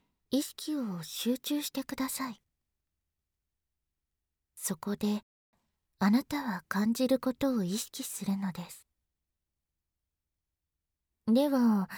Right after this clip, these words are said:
そこで温度を感じてみましょう。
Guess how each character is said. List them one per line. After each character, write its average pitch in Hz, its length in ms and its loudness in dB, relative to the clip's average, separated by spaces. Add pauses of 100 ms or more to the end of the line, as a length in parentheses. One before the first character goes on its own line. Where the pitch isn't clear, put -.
(760)
そ - 240 0
こ 269 160 0
で 294 480 0 (240)
温 392 240 -2
度 269 260 0
を 175 100 -8
感 185 220 -4
じ 190 160 -6
て 202 140 0
み 202 100 2
ま 202 140 2
し - 200 -6
ょ 208 40 0
う。 190 120 -6